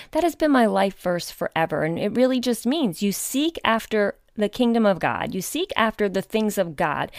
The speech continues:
and he will take care of everything you need. Not everything you want, but everything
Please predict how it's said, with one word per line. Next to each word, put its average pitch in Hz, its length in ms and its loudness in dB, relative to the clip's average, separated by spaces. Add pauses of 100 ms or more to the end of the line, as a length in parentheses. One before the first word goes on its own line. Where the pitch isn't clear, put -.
(260)
and 262 140 6
he 277 220 4
will 330 160 2
take 254 320 0
care 180 300 2
of 156 180 0 (360)
everything 214 600 4
you 180 140 0
need. 156 260 -2
Not 156 180 2
everything 330 380 4
you 370 120 6
want, 294 420 4 (220)
but 208 100 2
everything 196 720 2